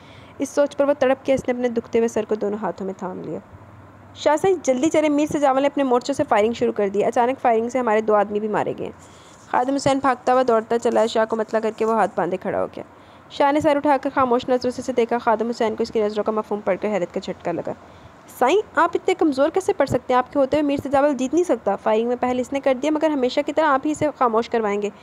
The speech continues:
यह आपके और हमारे गाँव की इज्जत का सवाल है।" खादिम हुसैन ने जोश से कहते हुए शाह की पसंदीदा गन इसकी तरफ बढ़ाई। शाह चंद लम्हे सोचकर अपनी जगह खड़ा हुआ और गन थाम ली।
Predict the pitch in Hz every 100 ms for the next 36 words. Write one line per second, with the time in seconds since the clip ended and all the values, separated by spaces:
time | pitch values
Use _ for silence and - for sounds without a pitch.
0 | - - - 233 247 - 311 302 269 254
1 | 240 254 254 247 262 285 254 196 135 -
2 | - - - - - - 254 277 294 285
3 | 269 262 262 - 269 254 262 262 233 233
4 | 240 240 220 220 220 214 214 - 208 208
5 | 214 196 202 214 214 214 208 208 214 208
6 | - 208 202 208 196 196 214 208 202 196
7 | 190 185 190 - -